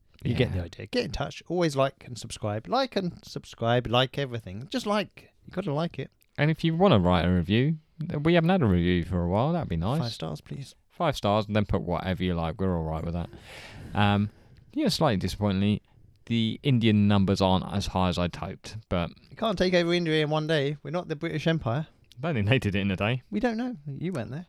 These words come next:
Speaker 2: We have literally no idea.
Speaker 1: No, British Empire. That was a good show, wasn't it?
Speaker 2: <laughs> All
Speaker 1: Colin.
Speaker 2: right, now
Speaker 1: Remember
Speaker 2: the
Speaker 1: Colin?
Speaker 2: <laughs> Yes.
Speaker 1: He always
Speaker 2: Stop.
Speaker 1: had something wrong with him, didn't he?
Speaker 2: Anytime you're gonna stop talking.
Speaker 1: And there's a kid in a drawer and stuff.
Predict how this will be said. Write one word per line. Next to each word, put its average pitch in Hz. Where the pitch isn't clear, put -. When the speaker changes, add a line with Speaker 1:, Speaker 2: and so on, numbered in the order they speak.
Speaker 2:
We 117
have 78
literally 104
no 127
idea. 107
Speaker 1:
No, 170
British 151
Empire. 113
That 110
was 101
a -
good -
show, 127
wasn't 151
it? -
Speaker 2:
<laughs> -
All 170
Speaker 1:
Colin. 143
Speaker 2:
right, 110
now 127
Speaker 1:
Remember 117
Speaker 2:
the -
Speaker 1:
Colin? 147
Speaker 2:
<laughs> -
Yes. -
Speaker 1:
He 139
always 139
Speaker 2:
Stop. 160
Speaker 1:
had 104
something 107
wrong 104
with 110
him, 123
didn't 127
he? -
Speaker 2:
Anytime 170
you're 156
gonna 131
stop -
talking. 92
Speaker 1:
And 107
there's 107
a 104
kid 117
in 113
a 113
drawer 107
and 104
stuff. -